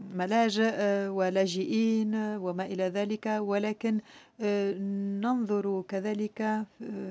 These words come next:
في، آه، فئات، آه، معرضة لمخاطر أكثر من غيرها. مثلا مؤخرا وزعنا هواتف خليوية،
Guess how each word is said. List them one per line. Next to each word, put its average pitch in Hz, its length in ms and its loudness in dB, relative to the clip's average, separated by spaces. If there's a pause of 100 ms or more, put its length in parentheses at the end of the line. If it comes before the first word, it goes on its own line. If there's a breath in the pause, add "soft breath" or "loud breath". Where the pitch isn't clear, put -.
في، 214 680 -2 (540 loud breath)
آه، 185 460 -2 (260)
فئات، 214 720 0
آه، 208 280 2 (540)
معرضة 196 1000 2
لمخاطر 214 1000 -2
أكثر 220 460 -4
من 202 160 -2
غيرها. 185 600 -4 (440 loud breath)
مثلا 202 340 -2
مؤخرا 208 640 0
وزعنا 190 640 0
هواتف 202 540 -2
خليوية، 208 840 0